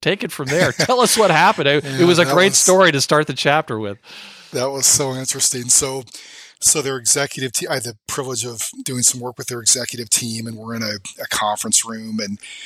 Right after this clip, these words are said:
Speaker 2: and, and they sensed that not all was right. They're, they're seeing some downward trends in customer sat scores and some different things they were looking at. And overall, things seemed to be going well, but, but they knew it, it wasn't all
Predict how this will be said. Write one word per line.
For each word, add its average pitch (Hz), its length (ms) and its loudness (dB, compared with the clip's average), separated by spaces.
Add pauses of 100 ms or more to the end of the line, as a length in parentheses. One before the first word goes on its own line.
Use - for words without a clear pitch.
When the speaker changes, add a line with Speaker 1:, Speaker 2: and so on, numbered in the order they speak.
(160)
Speaker 2:
and, 165 160 2
and 165 140 2
they 170 80 2
sensed 160 400 4
that 139 120 -6
not 127 220 -6
all 117 200 -8
was 110 200 -4
right. 98 280 -14
They're, 113 220 -16
they're 117 140 -16
seeing 127 260 2
some 113 160 0
downward 110 360 -12
trends 110 500 -4
in 104 180 -12 (280)
customer - 340 -4
sat 101 360 0
scores 101 520 -4
and - 160 -20 (480)
some - 160 -2
different 107 300 -16
things 110 160 -8
they 107 80 -8
were 101 80 -20
looking 104 320 -14
at. 104 200 -8
And - 100 -12 (260)
overall, 196 380 2
things 147 260 0
seemed 143 220 0
to 127 60 -10
be 127 100 -8
going 113 360 -8
well, 104 380 -12
but, 110 220 -14 (340)
but - 140 -6
they 156 100 2
knew 170 220 4
it, 147 160 0
it - 180 -8
wasn't 139 320 0
all 117 320 -2